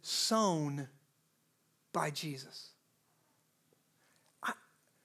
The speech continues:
C S Lewis famously said that he was the most unreluctant convert in all of England. He's like, "I didn't want to be a Christian." God chose him anyways.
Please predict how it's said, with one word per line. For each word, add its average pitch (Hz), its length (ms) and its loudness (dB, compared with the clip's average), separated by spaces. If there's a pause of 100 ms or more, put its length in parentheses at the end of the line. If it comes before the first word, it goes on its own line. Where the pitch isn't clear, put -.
(920)
C - 160 0
S 208 140 2
Lewis 175 200 4
famously 160 380 -2
said 160 160 -2
that 151 120 -4
he 214 120 -2
was 190 300 0 (220)
the 170 120 0
most 175 340 4
unreluctant 190 720 4
convert 156 720 0 (320)
in 160 100 -4
all 156 160 2
of 143 80 -4
England. 135 300 -4 (1120)
He's 220 180 0
like, - 140 0 (320)
"I 294 280 4 (480)
didn't 277 500 8
want 453 260 12
to 440 80 8
be 294 140 10
a 214 40 4
Christian." - 500 4 (2750)
God 143 200 0
chose 139 220 -2
him 139 80 -4
anyways. 135 420 -6